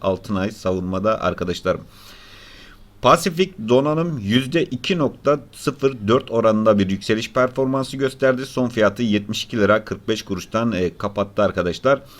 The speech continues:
Şöyle Pasifik Donanım'a baktığımızda şu en dibe doğru sarkmış olduğu noktadaki çizgimiz arkadaşlar bizim artık son kalemiz demiştim. E, çünkü, e, grafiğimize baktığımızda arkadaşlar en son destek bulduğumuz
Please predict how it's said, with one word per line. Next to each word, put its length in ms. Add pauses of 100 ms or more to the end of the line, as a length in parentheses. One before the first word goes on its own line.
(160)
Şöyle 320
Pasifik 440
Donanım'a 440
baktığımızda 680 (200)
şu 380 (300)
en 340
dibe 260
doğru 220
sarkmış 560
olduğu 400
noktadaki 580
çizgimiz 540
arkadaşlar 640 (220)
bizim 540 (100)
artık 480 (180)
son 480
kalemiz 560
demiştim. 480 (380)
E, 300
çünkü, 520 (160)
e, 160
grafiğimize 800
baktığımızda 540
arkadaşlar 560 (420)
en 180
son 460
destek 420
bulduğumuz 560